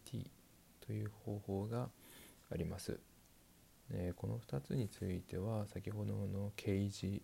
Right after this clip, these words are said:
という方法とは違い、えー、項目数が、えー、十個ですとか、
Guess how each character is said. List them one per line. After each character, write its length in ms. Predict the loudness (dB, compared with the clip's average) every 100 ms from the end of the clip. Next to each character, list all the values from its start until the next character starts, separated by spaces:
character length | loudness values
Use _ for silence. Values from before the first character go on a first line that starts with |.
| -2
と 80 | 0
い 140 | 2
う 100 | 2
方 240 | 0 -2 0
法 160 | -2
と 120 | -2
は 60 | -2 -2 0 2
違 20 |
い、 160 | 2 0 -6 -16 -18 -8
え 300 | 0 2 2 2
ー、 60 |
項 120 | 2
目 140 | 2 0 -4
数 140 | -4
が、 320 | 0 0 0 -4 -12 -20 -6
え 180 | 0 2
ー、 0 |
十 140 | 2 0
個 100 | -2
で 140 | -2 -4
す 80 |
と 100 | -6
か、 140 | -2